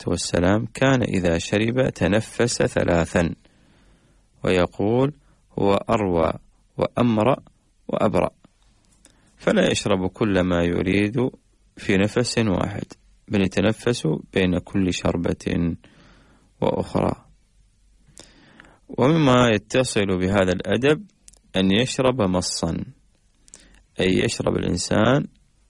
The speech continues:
بطريقة أقرب إلى المص، ولا يجرع الشراب كجرع البعير، بل تكون فتحة الشفتين بسيطة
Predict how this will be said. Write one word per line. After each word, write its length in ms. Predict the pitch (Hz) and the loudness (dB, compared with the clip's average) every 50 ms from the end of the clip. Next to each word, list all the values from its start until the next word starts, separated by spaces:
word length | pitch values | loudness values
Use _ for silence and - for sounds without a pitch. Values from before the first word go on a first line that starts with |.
| _ _ _ _ | _ _ _ _
بطريقة 880 | - - - - 92 92 - 117 127 123 - - 123 - - 131 135 147 - _ _ _ _ | -6 -6 -4 0 0 2 2 2 0 -2 -4 -6 -8 -4 -4 -4 -4 -4 -6 _ _ _ _
أقرب 520 | 165 160 - - - - 90 87 87 90 - - - | -2 -2 -2 -2 -2 0 0 0 0 -2 -2 -2 -2
إلى 140 | 117 117 101 | 0 0 0
المص، 540 | 87 87 82 82 - - - - - - _ _ _ _ _ _ - - _ _ - _ _ _ - | 0 0 -2 -2 -4 -8 -8 -10 -14 -16 _ _ _ _ _ _ -20 -20 _ _ -20 _ _ _ -2
ولا 540 | - 101 104 104 104 98 95 90 90 95 110 | 2 2 4 4 4 4 4 4 4 2 0
يجرع 360 | 107 107 101 92 95 87 - | 2 0 0 0 0 -2 -2
الشراب 720 | 92 - - - - 95 95 95 98 101 98 104 110 117 113 - | -4 -8 -6 -4 -2 0 2 2 2 2 2 2 0 0 0 -2
كجرع 540 | - - 87 82 87 92 90 90 - - 90 | -4 -4 -4 -2 0 0 0 0 2 0 0
البعير، 600 | 85 82 87 82 - - 92 87 85 - - _ _ _ _ _ _ _ _ _ _ _ _ _ _ _ _ _ _ _ _ _ _ _ | 0 -2 -2 -2 -2 -2 -2 -2 -2 -4 -6 _ _ _ _ _ _ _ _ _ _ _ _ _ _ _ _ _ _ _ _ _ _ _
بل 300 | - 139 160 196 175 101 | -2 0 2 2 2 0
تكون 440 | - - - 101 - - 113 107 92 | -2 -2 -4 -4 0 0 0 0 0
فتحة 400 | - - - - - - - - - | 0 0 -2 -4 -2 -4 -8 -8 -6
الشفتين 800 | - - - - 98 - - - - - - - 117 123 127 127 | -6 -6 -4 -4 -2 -2 -2 -4 -2 0 0 0 2 2 0 0
بسيطة 640 | 139 120 123 120 - - 123 101 - - 90 90 - | 2 2 0 2 2 0 0 0 0 0 -4 -4 -4